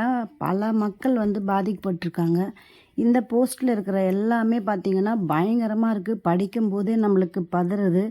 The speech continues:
அங்க இருக்கிற மக்கள்லாம் எவ்வளோ தவிப்போட இருப்பாங்க அப்படின்றத நினைச்சாலே ரொம்ப கவலையாவே இருக்கு.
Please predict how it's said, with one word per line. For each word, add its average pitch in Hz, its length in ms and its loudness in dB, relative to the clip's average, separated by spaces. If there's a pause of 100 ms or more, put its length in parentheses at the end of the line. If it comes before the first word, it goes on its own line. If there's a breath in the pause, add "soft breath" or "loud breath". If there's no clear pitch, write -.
(400 loud breath)
அங்க 185 320 2
இருக்கிற 202 280 -2
மக்கள்லாம் 190 540 -2
எவ்வளோ 190 420 0
தவிப்போட 202 540 0
இருப்பாங்க 190 460 0
அப்படின்றத 185 500 2
நினைச்சாலே 185 540 2
ரொம்ப 190 400 2 (100)
கவலையாவே 190 600 0
இருக்கு. 185 340 0